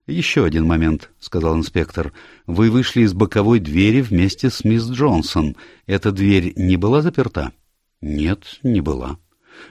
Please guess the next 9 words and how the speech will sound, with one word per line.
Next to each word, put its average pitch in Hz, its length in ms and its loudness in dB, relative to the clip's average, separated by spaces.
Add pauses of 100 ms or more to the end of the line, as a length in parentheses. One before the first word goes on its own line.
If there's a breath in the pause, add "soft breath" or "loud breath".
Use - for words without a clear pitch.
"Вы 90 200 2
полагаете, 98 640 2
её 90 180 4
оставила 92 440 2
открытой 87 560 0
мисс 92 240 2
Спрингер?" 135 680 0 (680)
"Этот 85 480 -4
вывод 151 440 -2